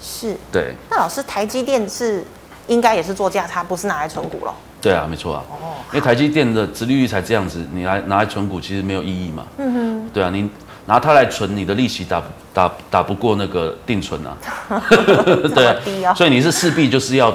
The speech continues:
Speaker 2: 做价差。
Speaker 1: 哦。
Speaker 2: 对，所以这，呃，这个，这个角度一定是这样。对。
Speaker 1: 是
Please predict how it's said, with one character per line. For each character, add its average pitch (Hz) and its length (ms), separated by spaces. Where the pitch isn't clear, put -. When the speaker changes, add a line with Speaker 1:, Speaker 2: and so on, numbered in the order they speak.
Speaker 2:
做 113 140
价 98 180
差。 80 260
Speaker 1:
哦。 - 260
Speaker 2:
对， 95 140
所 139 160
以 117 80
这， - 100
呃， 113 120
这 165 140
个， 127 100
这 180 100
个 131 80
角 98 140
度 110 180
一 101 60
定 98 140
是 92 100
这 90 140
样。 73 80
对。 92 80
Speaker 1:
是 - 80